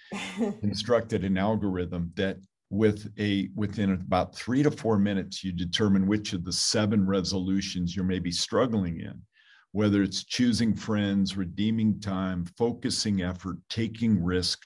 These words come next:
Speaker 2: joining God, whatever that is. And it determines this is where you've got some growth opportunity. This is where you're winning a little bit more.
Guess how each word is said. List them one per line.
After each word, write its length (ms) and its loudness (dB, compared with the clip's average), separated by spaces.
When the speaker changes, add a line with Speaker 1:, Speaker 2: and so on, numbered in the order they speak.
Speaker 2:
joining 500 2
God, 480 -2
whatever 340 6
that 240 6
is. 440 2
And 460 2
it 180 -2
determines 720 4
this 260 0
is 160 -2
where 220 2
you've 200 2
got 200 0
some 120 0
growth 320 4
opportunity. 840 -2
This 280 -4
is 160 -2
where 220 0
you're 200 -4
winning 380 2
a 40 -2
little 240 0
bit 300 0
more. 360 2